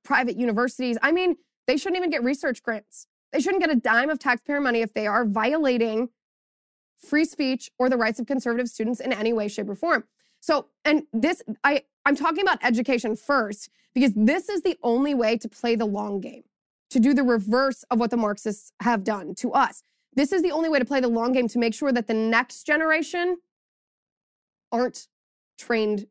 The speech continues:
to be Marxist. We have to cut off the brainwashing at the source, which is, of course, the source is the public school system.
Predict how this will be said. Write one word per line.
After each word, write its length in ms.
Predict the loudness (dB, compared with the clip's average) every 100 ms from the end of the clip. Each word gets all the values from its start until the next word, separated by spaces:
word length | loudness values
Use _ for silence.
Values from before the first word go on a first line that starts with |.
| -6
to 120 | -2
be 100 | 0
Marxist. 640 | -2 -8 -14 -14 -14 -16 -18 _ _ _ _ _ _
We 80 | 0
have 80 | 0
to 100 | -2
cut 320 | -8 -4 -4
off 200 | -2 -2
the 80 | -2
brainwashing 560 | -2 -2 -2 -4 -6 -8
at 100 | -8
the 80 | -8
source, 500 | -8 -10 -12 -18 -20 _ _ _ _ _ _ -6
which 180 | -4 -2
is, 120 | -4
of 60 | 0
course, 300 | 2 2 0
the 120 | -6
source 300 | -2 -2 -2
is 80 | -4
the 60 |
public 240 | -4 -8 -6
school 200 | -6 -4
system. 360 | -6 -8 -10